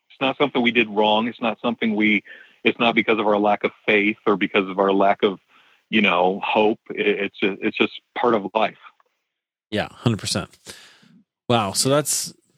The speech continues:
Speaker 2: that's really good. Okay, so people can grab, uh, that book. It's called Thirty Days, Emails from a Father to a Son Battling Depression,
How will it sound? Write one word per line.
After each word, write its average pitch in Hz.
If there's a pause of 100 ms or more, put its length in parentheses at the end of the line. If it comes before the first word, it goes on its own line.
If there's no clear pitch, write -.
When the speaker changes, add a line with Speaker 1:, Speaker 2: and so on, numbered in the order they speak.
(100)
Speaker 2:
that's 143
really 147
good. 135
Okay, 147
so 156
people 226
can 180
grab, 135 (140)
uh, 120
that 120
book. 127
It's 120
called 127
Thirty 160
Days, 135
Emails 151
from 127
a 110
Father 135
to 123
a 107
Son 127
Battling 117
Depression, 113